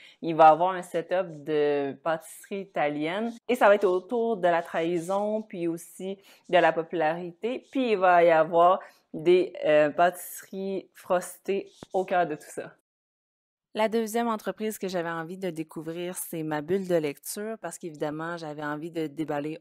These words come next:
au moins un livre en français. Cette entreprise-ci est en fait québécoise, ce qui est super parce que ça se reflète dans le choix des items qui vont être achetés. Ce coffret contient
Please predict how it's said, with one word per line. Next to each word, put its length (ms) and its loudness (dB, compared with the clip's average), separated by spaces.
au 140 -6
moins 260 -6
un 160 -8
livre 360 -8
en 120 -6
français. 580 -10
Cette 220 -2
entreprise-ci 720 -6
est 40 -4
en 120 -4
fait 420 -6
québécoise, 800 -4
ce 80 -14
qui 120 -4
est 100 -6
super 320 0
parce 180 -6
que 80 -12
ça 160 -2
se 160 -8
reflète 560 -6
dans 240 -6
le 140 -2
choix 400 -4
des 340 -8
items 420 -10
qui 120 -18
vont 160 -6
être 400 -10
achetés. 520 -8
Ce 160 -8
coffret 440 -6
contient 580 -8